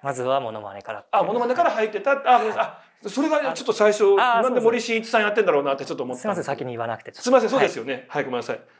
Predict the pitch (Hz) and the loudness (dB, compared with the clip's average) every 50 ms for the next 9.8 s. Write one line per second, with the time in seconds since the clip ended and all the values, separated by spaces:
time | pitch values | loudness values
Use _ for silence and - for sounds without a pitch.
0 | _ _ - - 180 - 190 175 170 180 151 113 - - - - - - - 165 | _ _ -10 -8 -6 -2 0 0 2 2 0 -2 -4 -6 -10 -12 -12 -12 -8 -2
1 | - 185 170 - - - 139 165 127 127 123 - - - - - - - - _ | 0 0 2 2 0 0 0 0 -2 -2 -4 -6 -8 -10 -12 -14 -18 -20 -20 _
2 | _ - 226 226 226 - 262 339 370 370 302 - - - - _ - 269 - 285 | _ 0 0 0 2 6 8 8 10 8 6 4 -2 -10 -12 _ -6 -6 -6 -4
3 | 330 339 - 220 165 151 - - _ _ _ _ _ _ _ _ - - - - | -6 -2 -2 -2 -4 -4 -10 -18 _ _ _ _ _ _ _ _ -20 -20 -20 -20
4 | - 339 339 311 320 349 - - - 311 247 214 196 190 190 202 214 208 202 165 | -18 -18 -18 -16 -18 -20 -20 -14 -10 -6 -4 -4 -2 0 0 0 -2 -2 -4 -4
5 | 151 143 139 135 135 131 127 - 180 165 147 135 120 123 - _ - 190 - 294 | -4 -4 -6 -8 -8 -10 -8 -6 -6 -4 -4 -6 -8 -10 -14 _ -8 -4 -2 -2
6 | 226 190 - - - - - - 262 349 - - 320 302 285 311 311 311 269 202 | -2 -2 -6 -10 -12 -12 -6 0 0 0 0 0 -2 -2 0 0 -2 -2 -4 -6
7 | 147 131 123 135 139 117 104 - - - 175 165 - - - 185 160 139 120 - | -8 -8 -8 -8 -8 -10 -10 -14 -14 -12 -10 -10 -8 -6 -4 -2 -2 -2 -2 -4
8 | - - - - 381 349 233 226 240 233 - - 330 302 233 - - - 233 226 | -10 -14 -4 -2 0 2 4 4 4 2 0 -4 -4 -4 -4 -6 -4 -6 -6 -4
9 | - 349 359 320 277 226 185 226 214 175 202 185 147 - - | -2 -4 -2 -2 -2 -2 -2 -4 -4 -4 -4 -4 -4 -6 -10